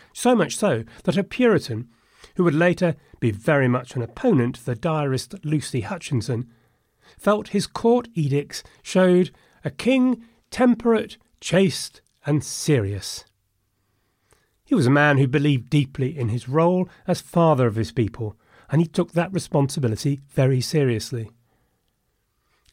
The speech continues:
And yet, there were factors here that would not play out well as England moved towards crisis.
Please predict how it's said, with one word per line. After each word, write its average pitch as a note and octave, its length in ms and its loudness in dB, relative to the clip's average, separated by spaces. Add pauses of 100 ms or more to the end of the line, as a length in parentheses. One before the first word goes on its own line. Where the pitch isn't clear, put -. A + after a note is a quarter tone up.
(120)
And A#3+ 220 4
yet, A#2 300 -2 (400)
there D3 220 4
were C3+ 160 4
factors C3+ 460 -4
here C3 140 2
that C3 200 0
would A#2 220 2
not B2+ 300 0
play C3+ 300 -4
out A#2+ 300 -8
well D#3+ 480 0 (320)
as C3+ 160 -4
England B2+ 480 2 (120)
moved B2 300 0
towards A2 320 -8
crisis. - 680 -4